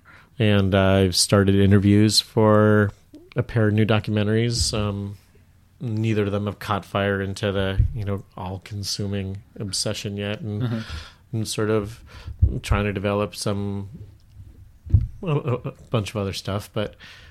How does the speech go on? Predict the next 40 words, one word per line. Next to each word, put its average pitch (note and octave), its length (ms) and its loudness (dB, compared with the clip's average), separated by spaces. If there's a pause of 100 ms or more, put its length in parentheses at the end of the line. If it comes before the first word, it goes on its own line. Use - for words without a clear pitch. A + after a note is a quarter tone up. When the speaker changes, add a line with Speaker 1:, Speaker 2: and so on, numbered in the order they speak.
(100)
Speaker 1:
it's - 120 -20
probably A3+ 180 -12
gonna F3+ 140 -6
be C3+ 120 -4
a C3 60 0
little A2 180 -4
while F#2 380 -4
before - 320 -6
Speaker 2:
Yeah. A2+ 80 2
Speaker 1:
you G#2+ 40 0
s-, - 140 -6 (140)
certainly F#3+ 320 0
before A#2 300 -4
you G#2+ 60 -2
see A2 220 -4
anything, G2 840 -6 (960)
eh, B2+ 120 -2 (440)
eh, C3+ 120 -6 (160)
before A2 260 -6
you G#2+ 40 -2
see A2 140 -6
another F#2+ 200 -4
full G#2 180 -14
length. G2 400 -14 (440)
Um, F2+ 300 -4 (200)
there's C#3 160 6
a C#3 40 2
short F3 340 0
that D3+ 100 -4
I C#3 80 0
finished, C3 680 -6
but A#2 220 -2 (120)
I'm A#2 140 -6
probably B2+ 300 -4
going A2+ 220 -4
to G#2 60 -8
deconstruct G2+ 680 -8
it G2+ 220 -10
and, F#2 560 -6 (480)
um, F#2 380 -8